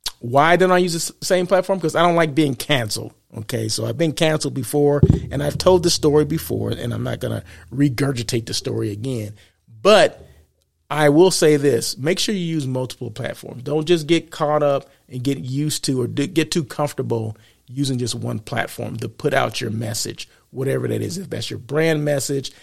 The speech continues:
if that's, you know, whatever promoting that you do, use multiple platforms, 'cause you never know where your, um, clients, potential clients, or people that roll with you or rock with you or,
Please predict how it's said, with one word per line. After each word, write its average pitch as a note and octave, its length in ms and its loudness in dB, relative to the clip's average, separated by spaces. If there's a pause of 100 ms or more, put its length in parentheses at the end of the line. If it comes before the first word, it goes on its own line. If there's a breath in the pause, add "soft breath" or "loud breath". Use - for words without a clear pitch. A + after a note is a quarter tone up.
(240 soft breath)
if A2+ 180 -10
that's, B2 480 -4
you B2+ 140 -6
know, G#2+ 220 -6
whatever B2+ 480 -2
promoting C#3+ 640 4
that C#3 180 -2
you C3+ 80 -2
do, C3 420 -2 (300 soft breath)
use A3 380 -4
multiple D#3+ 580 -2
platforms, - 580 -6
'cause C3+ 160 -4
you F3+ 80 -8
never C#4 300 -2
know E3+ 540 0 (440 soft breath)
where D#3+ 560 2
your, B2+ 680 0 (640)
um, A2+ 460 -8
clients, C#3 600 -6
potential E3 460 -4
clients, A2 600 -8 (400)
or B2 280 -2
people D3 380 -2
that C#3 180 2
roll C3 360 6
with B2 200 2
you C3 160 -2
or A#2+ 40 -2
rock A2+ 340 -6
with A2 180 -2
you A#2+ 320 -4
or, A2 240 -4